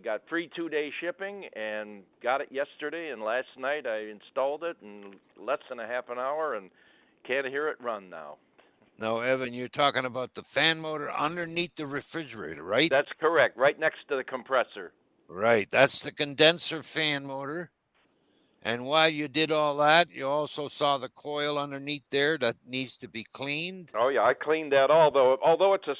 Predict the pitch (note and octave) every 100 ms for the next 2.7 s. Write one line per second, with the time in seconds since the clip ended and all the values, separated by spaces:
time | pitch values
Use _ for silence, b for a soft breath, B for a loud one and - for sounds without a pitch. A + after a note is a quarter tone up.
0 | - B3+ - E3 B2+ A2+ - F#3+ A3+ F#3
1 | A#2 G#2 - G3+ A#3 C3+ E3+ F3 A#2 C3
2 | A2 B2 E3 G#2+ F2+ E2+ F#2